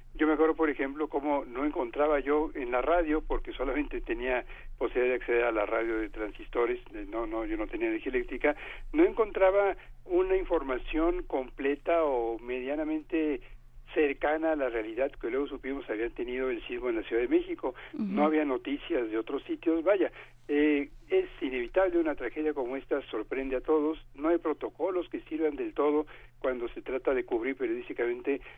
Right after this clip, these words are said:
Speaker 1: asuntos tan devastadores y que además implican la suspensión de comunicaciones, se cayó internet, no había energía eléctrica,
Speaker 2: Ujú.
Speaker 1: y muy poco a poco, de manera paralela, diría yo, las redes sociodigitales y la radio y la televisión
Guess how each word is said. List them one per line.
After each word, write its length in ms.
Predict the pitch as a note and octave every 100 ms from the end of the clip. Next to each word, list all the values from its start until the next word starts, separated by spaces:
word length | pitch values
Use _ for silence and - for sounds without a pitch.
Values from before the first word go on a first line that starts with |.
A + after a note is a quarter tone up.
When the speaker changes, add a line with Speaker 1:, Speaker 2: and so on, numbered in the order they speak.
| -
Speaker 1:
asuntos 560 | B2 A2+ C#3 C#3 D3 -
tan 200 | C3+ C3+
devastadores 720 | C3 A2+ - A#2+ A#2+ B2+ D#3 -
y 100 | D3+
que 140 | D3+
además 260 | B2 A#2 C3 -
implican 560 | C#3 A#2 A#2 D3+ C3+ - - -
la 600 | - A#2 A2 G#2 G2+ G2 G2+
suspensión 640 | B2 - A#2 G#2+ - C#3 C3
de 80 | B2
comunicaciones, 880 | B2 G#2+ E3 G#2+ G2+ D#3 D#3+ D#3 C#3+
se 80 | A#2+
cayó 240 | A2+ G#2+
internet, 460 | G#2+ G#2 G#2+ B2+ D3+
no 60 |
había 140 | C3+ B2+
energía 280 | B2 A#2 C#3
eléctrica, 460 | C3+ C3+ C#3+ F3+ F3+ -
Speaker 2:
Ujú. 200 | A3+ G#3+
Speaker 1:
y 80 | F#3+
muy 300 | A3 C#4 C#4+
poco 340 | - A#3+ A#3 G3
a 40 |
poco, 400 | F#3+ F#3 - F#3 - - - - - - - - -
de 100 | -
manera 360 | D#3+ D#3+ E3
paralela, 580 | D#3+ C3+ B2 D3 F#3 F3
diría 260 | C3+ C#3+ C#3+
yo, 280 | B2+ D#3 - - -
las 200 | C3 B2
redes 220 | C3 D3+
sociodigitales 920 | - B2+ B2 A#2 A#2 - D3 D3+ D#3 - - - -
y 120 | D3
la 160 | C3+ A2+
radio 240 | A2 A#2
y 20 | B2+
la 80 |
televisión 600 | C3 C#3+ D3 C3+ D3 D3+